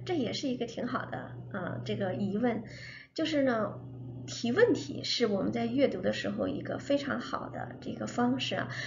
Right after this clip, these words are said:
就是疑是知之始嘛。当你一提问题的时候，有，有一些疑惑，这个时候你就要去寻找答案，然后呢，就会打开很多那个新的这个，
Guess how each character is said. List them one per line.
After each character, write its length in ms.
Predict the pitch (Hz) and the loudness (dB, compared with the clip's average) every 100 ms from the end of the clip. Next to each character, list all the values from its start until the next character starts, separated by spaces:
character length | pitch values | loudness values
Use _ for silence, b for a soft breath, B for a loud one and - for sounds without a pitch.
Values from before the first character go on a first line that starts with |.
| B | B
就 100 | - | -2
是 140 | 311 277 | 2 2
疑 400 | - 214 220 311 | 2 0 2 2
是 240 | - 262 | 2 0
知 160 | - 294 | 0 -2
之 160 | 285 | -2
始 240 | 302 - - | 0 0 0
嘛。 80 | |
当 200 | - 370 | 0 2
你 140 | 311 208 | 2 2
一 60 | |
提 200 | 214 - | -2 -2
问 200 | 233 381 | 0 2
题 160 | - - | 2 0
的 100 | - | -2
时 140 | - | -2
候， 80 | 214 | -2
有， 320 | 214 190 78 - - | -2 -2 -4 -8 -4
有 180 | 226 214 | 0 2
一 40 | |
些 180 | 247 330 | 2 2
疑 260 | 269 196 269 | 2 2 0
惑， 320 | - 330 B B B B | 2 2 B B B B
这 100 | 285 | 4
个 60 | 262 | 4
时 160 | 240 | 4
候 80 | 254 | 4
你 140 | 226 | 4
就 120 | 202 240 | 4 4
要 260 | 226 143 | 4 2
去 180 | - 254 | -2 -4
寻 200 | - 214 | -2 0
找 140 | 240 | 0
答 140 | - - | 0 -4
案， 400 | - 240 - - - | 0 0 0 -6 -2
然 220 | 214 240 | 2 2
后 120 | 254 | 2
呢， 220 | 214 196 196 B B - | 4 2 0 B B -6
就 100 | 254 | -2
会 140 | 240 240 | 0 0
打 220 | - - | 0 -4
开 220 | - 233 | -2 0
很 220 | 240 208 | 2 0
多 240 | - 233 233 | 0 0 0
那 160 | 226 | 0
个 80 | 226 | -2
新 480 | 214 - - 285 277 | -4 -2 2 4 4
的 260 | 220 - - | 0 -2 -4
这 120 | 233 | -2
个， 300 | 262 - - | 0 0 -2